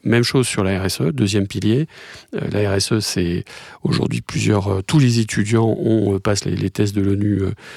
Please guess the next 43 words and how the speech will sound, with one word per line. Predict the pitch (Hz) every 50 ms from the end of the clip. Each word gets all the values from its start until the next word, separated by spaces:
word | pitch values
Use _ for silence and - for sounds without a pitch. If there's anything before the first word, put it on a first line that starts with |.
| - - - -
reconnus | - 113 110 - - 110 107
par | - 95 95
l'onu, | 101 101 107 113 117 113 104
et | 101
on | 95 95 101
a | 104 104
des | 104 107 98
milliers | 107 107 110 113
d'étudiants | 101 107 101 - - - 101 104
qui | 104 - -
font | - - 98
des | 87 -
projets | - - 113 104 98 107 101
dans | 92 90
le | 92
cadre | 95 - 117 113
de | 107
leurs | 95 98 95
études | 101 95 - - 117 104 101 - - - - - - -
avec | - - 107 - - -
le, | - -
le | - -
groupe, | - 113 117 113 - -
euh, | - - -
S | 101 - -
O | 104 101
S, | 101 101 -
donc | - 98
qui | 98 -
est | -
la | -
première | - - 107 104 104 101
économie, | 101 - 107 101 101 104 104 101
euh, | 101 101 101 - - - - - -
entreprise | 196 - - 107 - 110
d'économie | 101 101 104 101 107
sociale | 101 - - - 101 95
et | 98
solidaire | - - 98 95 101 98
en | 98
Europe. | 101 101 107 123 160 - - - - - - - -
Troisième | - - - 127 123 123 127 139 135 131
pilier, | 117 - - 127 117 120 117 117 120 113